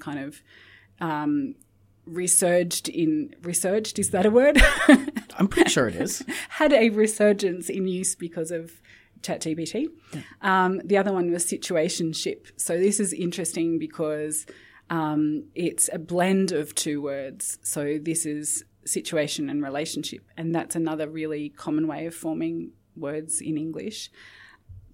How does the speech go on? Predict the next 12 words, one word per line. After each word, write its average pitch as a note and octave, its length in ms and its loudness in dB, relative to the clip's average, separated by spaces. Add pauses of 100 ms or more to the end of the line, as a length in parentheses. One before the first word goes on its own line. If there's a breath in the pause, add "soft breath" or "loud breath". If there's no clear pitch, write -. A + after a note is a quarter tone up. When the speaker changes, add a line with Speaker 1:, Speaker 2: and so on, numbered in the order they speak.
Speaker 1:
But G#3 140 6
the A3 80 10
other A#3 160 12
interesting G#3 480 4
thing F3+ 160 0
about E3 260 0
situationship E3 1040 -4
is E3 160 -8
that - 220 -6 (100)
it's G#3 180 0
very C4 220 6
much, G3+ 180 0